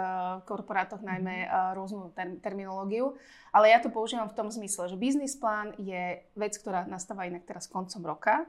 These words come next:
Speaker 2: Mhm.
Speaker 1: Je to plán, ktorý si robím do budúcna a
Speaker 2: Mhm.
Speaker 1: do tohto plánu vstupuje naozaj všetky moje nejaké, e, aktivity, ktoré budem do budúcna robiť. Zvyčajne sa to robí na, robí na ďalší rok. Ale malo by to aj, e,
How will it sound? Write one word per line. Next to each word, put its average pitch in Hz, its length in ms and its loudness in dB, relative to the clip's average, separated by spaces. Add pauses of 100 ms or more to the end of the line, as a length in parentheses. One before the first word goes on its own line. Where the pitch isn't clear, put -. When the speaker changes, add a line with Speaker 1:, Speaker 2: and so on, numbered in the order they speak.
(160)
Speaker 2:
Mhm. 185 240 -12
Speaker 1:
Je 214 160 6
to 240 80 6
plán, 208 560 2
ktorý 220 160 -6
si 208 160 -6
robím 196 240 -6
do 185 80 0
budúcna 175 640 -4
a 196 80 -2
Speaker 2:
Mhm. - 0 -
Speaker 1:
do 196 80 0
tohto 247 240 -6
plánu 214 400 0
vstupuje 220 400 -4
naozaj 208 400 -4
všetky 277 400 -2
moje 208 320 -4
nejaké, 202 560 -4 (400)
e, - 80 8
aktivity, 208 800 4
ktoré 185 240 -8
budem 196 320 -6
do 185 80 -6
budúcna 185 400 -6
robiť. - 400 -6
Zvyčajne 226 480 -4
sa 208 160 -8
to 190 80 -12
robí 190 80 -10
na, 185 160 -8 (400)
robí 196 320 -4
na 165 160 -4
ďalší 170 560 0
rok. 226 320 2 (560)
Ale 262 200 12 (360)
malo 214 240 4
by 208 160 -2
to 220 80 -4
aj, 196 180 0
e, 202 100 -4